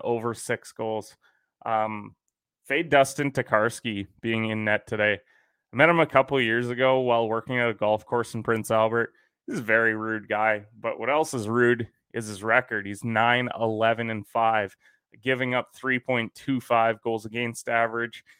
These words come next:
You got Ullmark going for Boston. He gives up two and a half.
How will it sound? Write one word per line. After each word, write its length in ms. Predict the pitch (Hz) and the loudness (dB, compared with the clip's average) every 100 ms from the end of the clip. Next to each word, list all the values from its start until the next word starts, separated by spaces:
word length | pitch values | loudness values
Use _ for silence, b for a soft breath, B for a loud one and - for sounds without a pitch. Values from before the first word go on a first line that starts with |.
| b _ | b _
You 80 | 127 | 2
got 200 | 135 131 | 4 6
Ullmark 460 | - 131 127 123 - | 6 4 4 2 2
going 280 | 123 120 107 | 0 0 -4
for 140 | 113 | -8
Boston. 640 | 104 117 120 - 127 117 | 2 6 6 2 -4 -4
He 160 | 110 123 | -4 -4
gives 220 | 120 113 | -2 2
up 180 | 117 - | 0 -2
two 240 | - 131 | -4 0
and 80 | 131 | 2
a 60 | 120 | 2
half. 380 | 120 117 117 | 4 4 2